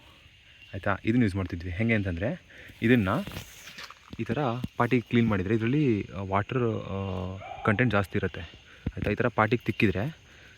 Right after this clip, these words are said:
ಕ್ಲೀನ್ ಆಗ್ತಿತ್ತು ಅದು, ಅಂದರೆ ವಾಟರ್ ಕಂಟೆಂಟ್ ಇರೋದ್ರಿಂದ, ಆಯಿತಾ? So ಇದನ್ನು ಇಷ್ಟ ಆದ ನಂತರ ಮತ್ತೆ ಇದನ್ನು ಕಟ್ ಮಾಡ್ಕೊಳ್ಳೋದು, ಆ, ಬ್ಲೇಡಲ್ಲಿ, ಮತ್ತೆ ಅದನ್ನು ಯೂಸ್ ಮಾಡೋದು. ಆ, ಇದನ್ನು ಕಂಪಾಸಲ್ಲಿ ಇಟ್ಕೊಂಡು ಹೋಗ್ತಿದ್ವಿ ನಾವು, ಆಯಿತಾ? ಈ ಥರ ಹೂ ಬಿಡುತ್ತೆ ಇದು, ಮೇ ಬಿ ಎಲ್ಲ ಕಡೆ ಇರುತ್ತೆ.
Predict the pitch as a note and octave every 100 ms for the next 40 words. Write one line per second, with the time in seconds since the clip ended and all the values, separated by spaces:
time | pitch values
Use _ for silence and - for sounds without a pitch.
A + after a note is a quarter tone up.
0 | - E3 D#3+ G2 G2 F#2 F2 - - -
1 | _ - B2 A2 G#2+ - A2 G#2 G2 F#2
2 | F2+ E2 D#2+ - - - - - - -
3 | G2+ F2+ G#2+ F2+ - - - - - -
4 | - - - C#3+ - B2 C3 C#3 C#3+ B2+
5 | C3+ B2 B2 D3 B2 A#2 A#2+ A2+ G2+ F2+
6 | F2+ F2 - - - G#2 F#2 F2+ F2 F2
7 | F2 G2+ F2+ E2 - - - C3+ C3 A#2
8 | G2+ F#2 F2 E2 - - - - - -
9 | - - B2 B2+ C3 A#2 A#2+ A#2 A2+ A2
10 | - F#2 F2+ F2 F2 - - - - -
11 | - - - - - - F#2+ - F#2+ -
12 | - - A2+ A#2 A2 G2 - F2+ F#2+ A#2
13 | G2+ G#2+ F#2 F2+ G#2 G#2 A2 - A2